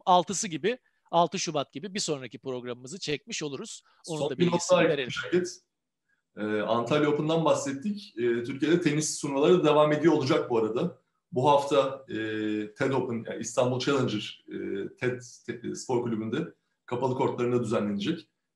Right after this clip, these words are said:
Speaker 2: Hemen akabinde Antalya'da üst üste iki haftada Challenger turnuvaları olacak.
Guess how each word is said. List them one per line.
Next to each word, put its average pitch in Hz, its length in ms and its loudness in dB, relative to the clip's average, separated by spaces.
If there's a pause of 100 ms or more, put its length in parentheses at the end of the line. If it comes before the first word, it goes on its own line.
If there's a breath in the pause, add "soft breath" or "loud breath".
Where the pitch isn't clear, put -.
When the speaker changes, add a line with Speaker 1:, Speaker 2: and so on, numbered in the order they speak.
Speaker 2:
Hemen 143 220 2
akabinde 139 480 0
Antalya'da 127 560 4
üst 135 200 0
üste 151 200 2
iki 135 160 0
haftada 135 260 2
Challenger 131 420 0
turnuvaları 123 340 -2
olacak. 117 380 -4